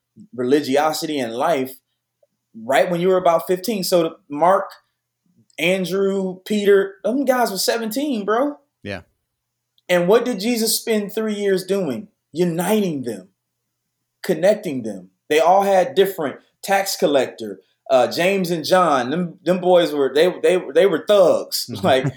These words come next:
Speaker 1: they wanted to fight. Peter was a thug. Like, "I'm, I got a sword and I'm cutting ears."
Speaker 2: <laughs>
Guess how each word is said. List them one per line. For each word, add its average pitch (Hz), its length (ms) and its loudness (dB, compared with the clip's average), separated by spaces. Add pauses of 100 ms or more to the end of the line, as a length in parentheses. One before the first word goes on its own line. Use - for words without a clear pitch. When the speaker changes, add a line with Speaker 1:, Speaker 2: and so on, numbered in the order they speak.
(360)
Speaker 1:
they 165 200 4
wanted 190 260 2
to 165 80 -4
fight. 160 360 2
Peter 220 260 2
was 165 180 2
a 135 180 -2
thug. 156 500 6
Like, 127 360 4
"I'm, 175 280 0
I 170 100 4
got 165 140 6
a 139 40 2
sword 208 640 4
and 143 100 -4
I'm 143 160 -4
cutting 180 280 2
ears." 139 560 -2
Speaker 2:
<laughs> - 40 2